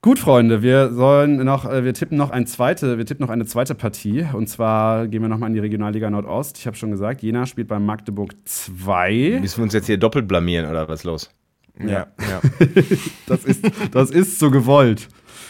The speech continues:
Speaker 1: Toni, Toni ist dran schuld. Toni will, dass wir noch
Speaker 3: Ja.
Speaker 1: mal, dass wir noch ein zweites Spiel tippen, weil der guckt nämlich da auch ganz, äh, kritisch immer drauf auf unsere Tippspiele. Wir müssen irgendwann mal wieder den, ähm, den
Speaker 3: Zwischenstand
Speaker 1: Zwischenstand mal, mal
Speaker 3: Ja.
Speaker 1: wieder durchziehen.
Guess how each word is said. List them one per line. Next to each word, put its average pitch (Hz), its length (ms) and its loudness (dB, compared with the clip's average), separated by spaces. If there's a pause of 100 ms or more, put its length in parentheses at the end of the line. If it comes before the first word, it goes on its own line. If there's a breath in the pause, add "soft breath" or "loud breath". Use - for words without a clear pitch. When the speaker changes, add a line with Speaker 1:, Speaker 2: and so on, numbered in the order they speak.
(260 loud breath)
Speaker 1:
Toni, 143 480 4
Toni 156 260 4
ist 120 140 2
dran 113 160 0
schuld. 107 240 0
Toni 143 260 2
will, 131 80 4
dass 131 160 4
wir 127 80 0
noch 131 120 4
Speaker 3:
Ja. 131 80 0
Speaker 1:
mal, 107 180 -2
dass 120 200 0
wir 135 80 0
noch 123 120 2
ein 123 120 0
zweites 120 300 -2
Spiel 113 140 -2
tippen, 104 220 -4
weil 107 120 0
der 127 260 2
guckt 139 340 -10
nämlich 110 220 0
da 113 120 2
auch 104 220 -4
ganz, 101 360 -4
äh, 104 180 -4
kritisch 101 300 -6
immer 98 140 -6
drauf 92 240 -6
auf 95 80 -10
unsere 95 200 -12
Tippspiele. 98 360 -8
Wir 98 80 -2
müssen 139 240 -2
irgendwann 127 240 0
mal 117 140 2
wieder 117 180 0
den, 107 340 -2
ähm, 101 460 -4 (800 loud breath)
den 104 100 2
Speaker 3:
Zwischenstand 127 280 0 (440)
Speaker 1:
Zwischenstand - 140 -16
mal, 98 200 -2
mal 98 160 -6
Speaker 3:
Ja. 98 160 -6
Speaker 1:
wieder 101 120 -2
durchziehen. 98 520 -6